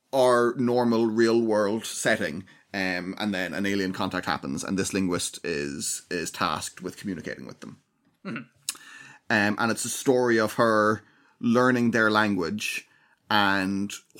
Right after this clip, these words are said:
Speaker 1: what happens to her as she begins to understand their language, um,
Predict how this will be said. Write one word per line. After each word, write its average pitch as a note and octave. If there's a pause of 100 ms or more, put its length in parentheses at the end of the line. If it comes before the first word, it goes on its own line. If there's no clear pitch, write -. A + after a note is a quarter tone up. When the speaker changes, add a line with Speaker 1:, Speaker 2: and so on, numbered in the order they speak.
(120)
Speaker 1:
what A#2+
happens B2
to G2+
her G2
as G#2
she -
begins G#2
to -
understand G2+
their E2+
language, E2+ (720)
um, F2